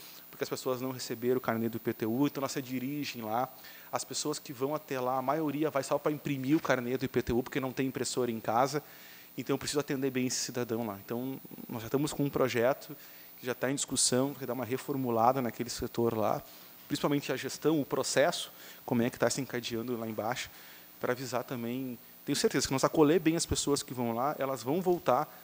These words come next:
nem que sejam pra imprimir, mas vão sair de lá satisfeitas, que talvez isso não tá ocorrendo,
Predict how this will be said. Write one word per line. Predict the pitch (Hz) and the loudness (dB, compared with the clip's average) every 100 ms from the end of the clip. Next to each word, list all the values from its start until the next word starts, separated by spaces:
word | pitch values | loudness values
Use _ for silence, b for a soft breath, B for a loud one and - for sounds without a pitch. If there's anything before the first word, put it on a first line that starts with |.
| - | -8
nem | 135 156 | -2 -2
que | 196 - | -2 -2
sejam | - 151 147 | 0 0 -2
pra | 139 131 | -4 -6
imprimir, | 127 123 120 160 B B - | -6 -6 -4 -6 B B -4
mas | 143 | 0
vão | 139 | 0
sair | 135 135 | 0 0
de | 135 | 0
lá | 127 | -2
satisfeitas, | - - - 123 131 - | -2 -8 -4 -2 -2 -4
que | - | 0
talvez | 135 135 123 | 0 0 -4
isso | - | -6
não | 139 127 | -8 -6
tá | 123 | -6
ocorrendo, | 131 127 113 117 120 | -4 -4 -2 -4 -6